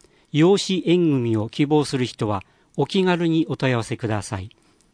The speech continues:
問い合わせ、県里親業務委託機関、フォスタリングひまわり。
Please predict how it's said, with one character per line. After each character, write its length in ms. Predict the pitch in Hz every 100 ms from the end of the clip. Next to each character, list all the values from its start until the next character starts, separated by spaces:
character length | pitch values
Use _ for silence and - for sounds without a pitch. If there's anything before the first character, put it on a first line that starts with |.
| _ _ -
問 160 | 135
い 60 | 131
合 40 |
わ 100 | 120
せ、 280 | - 117 139 _ _ _ _ _ _
県 400 | 202 160 107 135
里 400 | - 143 175 160
親 320 | 151 143 131 _ _ _ _
業 180 | 170 196
務 180 | 151 123
委 80 |
託 360 | - 147 147 139
機 120 | -
関、 440 | - 131 110 98 98 _ _ _ _ _
フ 120 | 139
ォ 40 |
ス 120 | 135 -
タ 140 | 180
リ 140 | 180
ン 120 | 170 160
グ 200 | 156 135
ひ 140 | 139
ま 160 | 135 117
わ 120 | 98
り。 160 | -